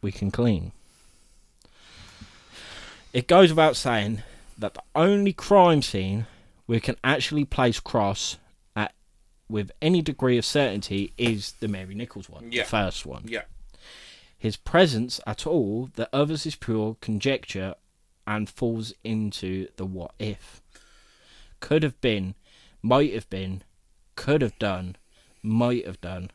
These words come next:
Speaker 1: school of ripperology.
Speaker 2: Yeah. 'Cause especially if he is the killer, let's just say.
Speaker 1: Mm.
Speaker 2: If that's his first one,
Speaker 1: He's learned.
Speaker 2: he's learned, exactly. Fucking hell, I need, I need, I just got away with that one. I
Speaker 1: Yeah.
Speaker 2: need to get better.
Speaker 1: Yeah,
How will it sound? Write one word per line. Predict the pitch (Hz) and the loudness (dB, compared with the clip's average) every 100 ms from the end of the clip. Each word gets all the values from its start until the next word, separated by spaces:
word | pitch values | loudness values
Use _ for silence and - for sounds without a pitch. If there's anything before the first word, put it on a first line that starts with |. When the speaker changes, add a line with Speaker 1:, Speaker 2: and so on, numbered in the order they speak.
| _ | _
Speaker 1:
school | - - 104 98 - | -14 -10 -6 -6 -8
of | 98 | -12
ripperology. | 98 - - 92 92 95 82 113 | -14 -14 -14 -14 -14 -16 -18 -14
Speaker 2:
Yeah. | 113 107 90 82 _ _ _ _ _ - | -8 -8 -8 -14 _ _ _ _ _ -6
'Cause | 160 147 | -4 -4
especially | 147 202 175 165 160 156 143 | -8 -8 -8 -8 -6 -6 -6
if | 135 - - _ _ | -8 -14 -20 _ _
he | 143 143 127 | -4 -2 -2
is | - | -4
the | 107 | -8
killer, | 117 101 71 | -6 -8 -8
let's | - - | -16 -16
just | 90 - | -14 -14
say. | - 71 - - | -16 -20 -14 -6
Speaker 1:
Mm. | 117 104 107 - _ _ _ _ - | -4 -4 -6 -12 _ _ _ _ -12
Speaker 2:
If | 147 | -4
that's | 160 180 - | -2 -2 -2
his | 160 151 | -4 -6
first | - 165 165 - 147 | -2 0 0 0 -2
one, | 131 85 131 - _ | -2 -2 -8 -14 _
Speaker 1:
He's | - 107 104 | -8 -6 -4
learned. | 117 92 90 76 - | -4 -4 -8 -14 -4
Speaker 2:
he's | 139 123 | -2 4
learned, | 165 131 90 - | 6 6 4 -2
exactly. | 110 143 - 104 | 4 4 2 -6
Fucking | 95 - 131 117 | -6 -6 -6 -6
hell, | 117 | -6
I | 107 | -6
need, | 107 | -8
I | 107 | -8
need, | 110 104 113 107 | -8 -10 -10 -4
I | 113 101 _ _ | -4 -6 _ _
just | - 120 - | -6 -4 -2
got | 107 | -2
away | 107 117 110 | 0 0 2
with | 104 | 0
that | 98 | -2
one. | 92 | -4
I | 95 | -4
Speaker 1:
Yeah. | 107 | -4
Speaker 2:
need | 107 | -4
to | 98 | -4
get | 90 | -2
better. | 90 92 90 - _ _ _ _ | -2 -2 -4 -12 _ _ _ _
Speaker 1:
Yeah, | 107 95 | -8 -8